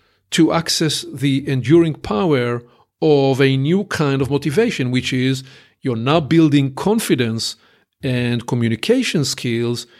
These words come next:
to enable you to be an effective contributor, teacher, and a coach.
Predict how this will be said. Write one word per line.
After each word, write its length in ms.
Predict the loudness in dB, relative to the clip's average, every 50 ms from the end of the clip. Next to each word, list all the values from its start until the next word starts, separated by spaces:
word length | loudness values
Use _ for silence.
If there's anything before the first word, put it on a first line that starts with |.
| _ _ _ -6
to 160 | 0 2 2 2
enable 440 | 2 2 2 2 2 2 2 2
you 280 | 2 2 2 2 2 2
to 160 | 0 -4 -8
be 240 | -6 -4 -4 -2 -2
an 80 | -2 -4
effective 720 | -4 -2 0 0 0 0 -2 -2 0 0 0 0 -4 -10 -18 -20 _ _ _ _ -8
contributor, 880 | -8 -6 -4 0 2 2 4 4 2 2 2 0 2 2 2 0 -2 -6 _ _ _ _ _ _ -2
teacher, 600 | 0 0 2 2 2 0 2 0 0 -2 -2 -4 -8 _ _ _ _ _ -14
and 200 | -10 -10 -6 -6
a 80 | -6 -6
coach. 540 | -2 0 2 2 0 -2 -6 -14 -16 -18